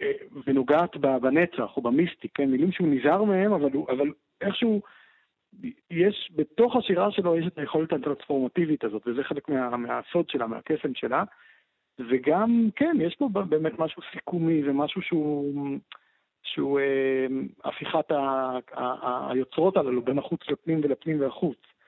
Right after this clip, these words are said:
שזה גם מוטיב מאוד מאוד חשוב ב-,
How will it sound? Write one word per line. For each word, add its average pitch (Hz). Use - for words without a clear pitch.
שזה 120
גם 165
מוטיב 165
מאוד 151
מאוד 208
חשוב 135
ב-, 117